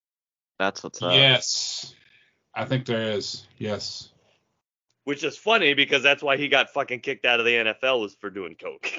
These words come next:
Speaker 3: <laughs>
Speaker 1: God
Speaker 3: Life
Speaker 1: forbid
Speaker 3: imitates art
Speaker 1: people
Speaker 3: imitates
Speaker 1: have
Speaker 3: life.
Speaker 1: hobbies.
Speaker 3: <laughs> It was a good ass movie though. You should watch it, Will, if you've never seen it.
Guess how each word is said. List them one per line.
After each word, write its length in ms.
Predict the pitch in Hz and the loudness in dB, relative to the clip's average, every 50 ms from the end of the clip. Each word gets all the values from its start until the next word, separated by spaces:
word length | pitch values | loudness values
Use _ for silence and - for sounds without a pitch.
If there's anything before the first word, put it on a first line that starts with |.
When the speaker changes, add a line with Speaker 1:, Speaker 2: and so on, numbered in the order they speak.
| - - - | -6 0 4
Speaker 3:
<laughs> 640 | - - - - - 220 277 - - 269 - - - - - - - _ _ _ _ _ _ _ _ _ _ _ _ _ _ _ _ _ _ _ _ - | 4 6 8 8 8 8 8 8 8 6 6 4 -2 -20 -20 -20 -20 _ _ _ _ _ _ _ _ _ _ _ _ _ _ _ _ _ _ _ _ 0
Speaker 1:
God 220 | 104 101 107 - | 2 4 4 6
Speaker 3:
Life 140 | 123 139 135 | 6 4 4
Speaker 1:
forbid 160 | 123 131 123 120 | 4 2 2 2
Speaker 3:
imitates 260 | 95 95 - - - 120 | 2 2 2 2 0 0
art 80 | 117 113 | 0 0
Speaker 1:
people 140 | 110 107 92 | 2 2 0
Speaker 3:
imitates 180 | 87 90 95 | 0 0 0
Speaker 1:
have 100 | 82 85 85 | 0 0 0
Speaker 3:
life. 60 | 92 | 0
Speaker 1:
hobbies. 680 | 85 85 85 85 82 - 78 78 80 82 - - - - _ _ _ _ _ _ _ _ _ _ _ _ _ _ _ _ _ _ _ _ _ _ _ _ _ _ _ _ _ _ _ _ _ _ _ _ _ _ _ _ _ _ _ _ _ _ _ _ _ _ _ _ _ _ _ _ _ - - | 2 2 2 2 0 -4 -6 -8 -8 -10 -10 -12 -14 -16 _ _ _ _ _ _ _ _ _ _ _ _ _ _ _ _ _ _ _ _ _ _ _ _ _ _ _ _ _ _ _ _ _ _ _ _ _ _ _ _ _ _ _ _ _ _ _ _ _ _ _ _ _ _ _ _ _ -4 -4
Speaker 3:
<laughs> 420 | - - - - - - 175 - - - _ _ - - - - - - _ _ _ _ _ _ _ _ _ _ _ _ _ _ _ _ _ - - _ _ _ _ _ _ _ _ _ _ _ _ _ _ _ _ _ _ _ _ _ _ _ _ _ _ _ - | -4 -2 4 6 8 8 8 6 2 -4 _ _ -20 -20 -20 -20 -20 -20 _ _ _ _ _ _ _ _ _ _ _ _ _ _ _ _ _ -20 -20 _ _ _ _ _ _ _ _ _ _ _ _ _ _ _ _ _ _ _ _ _ _ _ _ _ _ _ -2
It 60 | - 214 | 2 2
was 100 | 247 262 | 4 4
a 40 | - | 4
good 160 | 226 262 262 | 4 6 8
ass 200 | 254 247 233 - | 8 8 6 4
movie 260 | 202 196 220 233 226 | 4 4 4 4 4
though. 140 | 180 127 110 | 4 4 4
You 140 | 104 110 131 | 2 0 -2
should 160 | - 202 180 | -6 -6 0
watch 280 | 151 147 156 175 - 135 | 4 4 4 4 2 -2
it, 60 | 104 | -4
Will, 180 | 104 101 104 | -2 0 0
if 120 | 113 107 107 | 0 -2 -6
you've 100 | 104 95 | -8 -6
never 180 | 104 101 92 | -6 -6 -6
seen 260 | 92 - 117 127 131 107 | -6 -4 -4 -4 -4 -4
it. 140 | 98 - | -10 -12